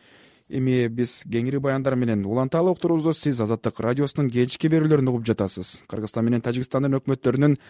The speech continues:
топографиялык жумушчу топтору чек арада дагы он жети чакырымдан ашык тилкени аныктоону макулдашты. Эки өлкө мунаса тапкан жерлердин көбү Баткендин Лейлек районуна туура келет. Бул быйыл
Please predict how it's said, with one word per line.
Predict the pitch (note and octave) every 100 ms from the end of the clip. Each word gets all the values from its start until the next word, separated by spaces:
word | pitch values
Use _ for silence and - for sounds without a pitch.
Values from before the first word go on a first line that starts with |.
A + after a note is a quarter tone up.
| - -
топографиялык | A#2 B2 B2+ C3 C3 B2+ B2
жумушчу | A#2 A#2 - A#2+
топтору | A#2 - A#2+ C#3+ D3
чек | - A2
арада | A2+ A2+ A#2
дагы | A2+ A2 B2+ C3 - - -
он | A#2 B2
жети | B2+ D3+
чакырымдан | D3 C3 C3+ A#2+ B2
ашык | A#2 A2+ -
тилкени | A2+ A#2 A2 G#2+
аныктоону | G#2 - G2 F#2+
макулдашты. | F#2 F#2 F#2+ G2 G2 G2 _ -
Эки | G2+
өлкө | G#2+ G#2 A#2+
мунаса | A2 G#2+ A#2
тапкан | A2+ - A2+ G2+
жерлердин | A2 A2 G#2+ A2 G#2
көбү | B2 D#3+ E3 - _ _ _
Баткендин | G#2+ A2 D3 C#3+ E3+ B2+
Лейлек | C3 D3 -
районуна | B2+ G#2+ F#2+
туура | F#2+ F2+
келет. | F#2 F2+ - -
Бул | A#2+ D3
быйыл | A2+ A#2+ C#3+